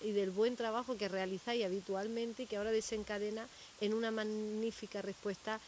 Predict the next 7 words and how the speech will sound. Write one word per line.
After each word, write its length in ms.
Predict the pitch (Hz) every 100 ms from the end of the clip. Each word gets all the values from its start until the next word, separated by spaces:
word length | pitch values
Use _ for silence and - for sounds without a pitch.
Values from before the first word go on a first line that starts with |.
| - - -
en 160 | 196
este 400 | 208 - 220 220
primer 340 | 208 190 196 196
torneo 600 | - 185 185 185 202 202
de, 320 | 185 170 160 -
de 140 | 180 165
golf. 260 | 175 160